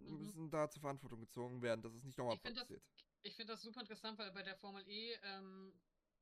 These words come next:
Speaker 1: keine, also da stand halt dann quasi, es gab Zeiten, wann quasi der Track, äh, hot ist und wann der cold ist und so weiter und so fort.
Speaker 2: Mhm.
Speaker 1: Und generell halt, wann du Sachen sehen darfst, wann du Sachen nicht sehen darfst und so weiter. Und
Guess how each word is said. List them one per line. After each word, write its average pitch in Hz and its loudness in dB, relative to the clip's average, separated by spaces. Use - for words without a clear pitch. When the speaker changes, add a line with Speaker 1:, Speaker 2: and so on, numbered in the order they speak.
Speaker 1:
keine, 190 -6
also 190 -4
da 202 -2
stand 220 -2
halt 208 -2
dann 196 -2
quasi, 196 -4
es - -14
gab 190 -6
Zeiten, 208 -6
wann 185 -6
quasi 185 -4
der 175 -4
Track, 185 -8
äh, 170 -6
hot 233 -4
ist 220 -6
und 185 -10
wann 175 -4
der 175 -6
cold 185 -8
ist - -6
und - 6
so - 8
weiter 170 2
und 175 -4
so - -6
fort. 139 -6
Speaker 2:
Mhm. 160 -4
Speaker 1:
Und 196 -4
generell 185 -2
halt, 185 -4
wann 185 -2
du 196 -4
Sachen 180 -8
sehen 185 -6
darfst, 175 -2
wann 180 -6
du 175 -8
Sachen 175 -8
nicht 196 -10
sehen 170 -8
darfst 165 -6
und 175 -12
so 165 -12
weiter. 175 -4
Und 180 -2